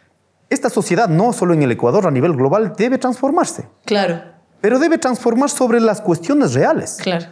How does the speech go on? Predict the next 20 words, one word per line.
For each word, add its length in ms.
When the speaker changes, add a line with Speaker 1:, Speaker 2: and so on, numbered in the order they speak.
Speaker 1:
no 140
sobre 260
la 60
especulación. 800
Uno 260
queda, 1000
queda, 380
dice, 340
"Oiga, 220
pero 240
¿cómo 220
es 60
que 100
no 140
pueden 260
tener 300
un 160
mínimo 440
de 120
análisis?". 640